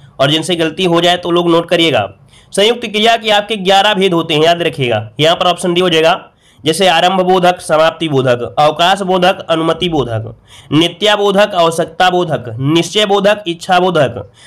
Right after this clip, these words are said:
अभ्यास बोधक, शक्ति बोधक और पुनरुक्त बोधक, है ना। तो ये ग्यारह होते हैं, ऑप्शन डी हो जाएगा। आगे बढ़ते हैं, क्वेश्चन दिया गया है, वर्षा समाप्त हो चुकी इस वाक्य में कौन सी संयुक्त क्रिया है? वर्षा समाप्त हो चुकी है,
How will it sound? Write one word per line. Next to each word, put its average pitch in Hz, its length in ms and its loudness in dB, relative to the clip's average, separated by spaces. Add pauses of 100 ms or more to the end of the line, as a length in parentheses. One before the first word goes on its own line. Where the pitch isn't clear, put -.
(140)
अभ्यास 165 500 0
बोधक, 202 360 0
शक्ति 180 340 -4
बोधक 185 320 2
और 180 180 2
पुनरुक्त 180 440 -2
बोधक, 123 360 -2 (140)
है 190 80 4
ना। 208 80 2
तो - 420 -8
ये 214 160 0
ग्यारह 165 300 2
होते 160 280 -4
हैं, 165 300 -6
ऑप्शन 143 340 0
डी 151 120 -2
हो 160 140 -2
जाएगा। 156 340 0 (220)
आगे 170 200 0
बढ़ते 196 260 -2
हैं, 202 80 0
क्वेश्चन 190 240 -4
दिया 185 140 2
गया 202 160 2
है, 165 160 -2 (420)
वर्षा 170 460 2
समाप्त 214 420 0
हो 214 120 2
चुकी 214 360 -4
इस 214 140 -2
वाक्य 202 280 2
में 208 120 0
कौन 190 200 2
सी 214 140 -6
संयुक्त 202 340 -2
क्रिया 208 280 0
है? 143 240 -4 (420)
वर्षा 175 480 2
समाप्त 233 480 0
हो 233 140 2
चुकी 226 300 -4
है, 123 200 -2